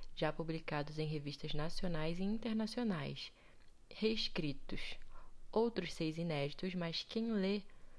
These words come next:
não percebe a costura, não imagina peças esparsas, escritas em épocas distintas. Tão forte é a marca do estilo de Ratum,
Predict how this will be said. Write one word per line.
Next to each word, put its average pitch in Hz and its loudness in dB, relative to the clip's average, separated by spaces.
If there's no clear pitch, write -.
não 190 0
percebe 190 0
a 175 2
costura, 147 0
não 151 0
imagina 165 0
peças 170 -2
esparsas, 143 -4
escritas 185 2
em 160 2
épocas 165 -2
distintas. 151 -4
Tão 165 2
forte 139 0
é - 2
a 143 0
marca 139 -2
do 147 -2
estilo 143 -2
de 147 -4
Ratum, 143 -2